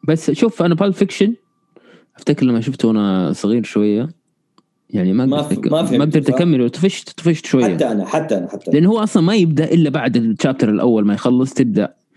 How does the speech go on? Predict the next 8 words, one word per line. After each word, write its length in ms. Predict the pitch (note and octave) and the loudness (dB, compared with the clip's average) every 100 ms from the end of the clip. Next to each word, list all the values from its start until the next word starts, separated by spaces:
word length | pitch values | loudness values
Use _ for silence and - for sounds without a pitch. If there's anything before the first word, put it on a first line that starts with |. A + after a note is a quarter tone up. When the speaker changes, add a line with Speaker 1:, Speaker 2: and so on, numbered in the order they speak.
| _ _ - | _ _ -2
Speaker 1:
يبدأ 340 | B2+ A2+ F#2 | 0 0 0
Speaker 2:
Exactly. 40 | A2 | 0
Speaker 1:
الفيلم 380 | A#2 B2 A2 G2+ | 2 2 0 0
كده 220 | C3 G#2+ | 0 0
يخش، 600 | G#2 C3 - - - - | 0 -2 -2 -6 -12 -16
يخش 220 | - A#2 - | -4 -4 -2
في 180 | - | -4
ال-، 200 | - F2+ | -4 -4